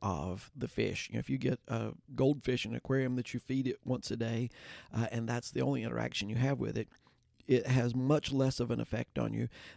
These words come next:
than if, say, you have a saltwater aquarium that you have to deal with constantly. So the level of interaction, the amount of need the pet has for you, and that works for the other pets too, seems to, the more need the pet has for you,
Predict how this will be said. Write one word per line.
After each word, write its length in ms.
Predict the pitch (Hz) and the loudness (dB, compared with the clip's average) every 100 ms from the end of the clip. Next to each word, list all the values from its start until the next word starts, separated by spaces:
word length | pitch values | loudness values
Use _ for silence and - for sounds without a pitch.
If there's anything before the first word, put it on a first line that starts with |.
| - | 0
than 240 | 131 127 | 2 4
if, 180 | 123 113 | 2 -2
say, 200 | - 123 | -2 0
you 220 | 117 120 | 0 2
have 260 | 113 120 120 | 2 2 0
a 260 | 117 117 | 0 -2
saltwater 600 | 117 - 135 - 131 120 | -4 2 4 4 4 4
aquarium 560 | 107 117 120 117 117 120 | 4 4 6 4 2 2
that 180 | 127 123 | 2 4
you 60 | |
have 200 | 117 113 | 4 4
to 100 | - | 0
deal 260 | 120 123 120 | 0 4 4
with 280 | 113 117 - | 4 0 -4
constantly. 760 | - 120 - - - - 120 - - - | 0 0 0 -2 -2 -4 -6 -8 -16 -12
So 380 | - 113 120 123 147 | -2 2 2 0 2
the 300 | 127 123 113 | 4 4 4
level 420 | 139 139 151 160 | 4 6 8 6
of 100 | 135 | 6
interaction, 680 | 123 127 117 120 - 110 117 | 6 4 4 0 0 -2 0
the 120 | 123 | 2
amount 320 | 123 131 135 | 4 4 4
of 100 | 127 | 2
need 480 | 127 127 139 147 131 | 2 4 4 2 0
the 80 | 123 | 0
pet 320 | - 131 - | 4 2 2
has 320 | 117 120 117 | 0 2 2
for 260 | - 123 110 | 0 2 2
you, 380 | 107 127 123 123 - - - | 4 4 4 2 -4 -10 0
and 100 | 127 | 2
that 140 | 127 | 2
works 220 | 123 127 - | 2 0 2
for 140 | 127 | 2
the 120 | 110 | 4
other 200 | 120 - | 4 4
pets 360 | - 113 - - | 2 2 2 0
too, 340 | - 120 123 104 - - - | 4 6 4 -2 -10 -16 -12
seems 580 | - - 143 147 147 135 | -8 -2 4 4 4 0
to, 420 | - 123 120 120 117 - - | 2 4 4 2 0 -8 -12
the 220 | 131 131 | 2 6
more 220 | 127 143 147 | 8 8 8
need 300 | 139 156 135 | 4 0 0
the 80 | |
pet 220 | - 131 127 | 4 4 4
has 280 | 127 135 | 2 2
for 220 | - 123 113 | 2 2 4
you, 380 | 113 117 113 | 4 2 2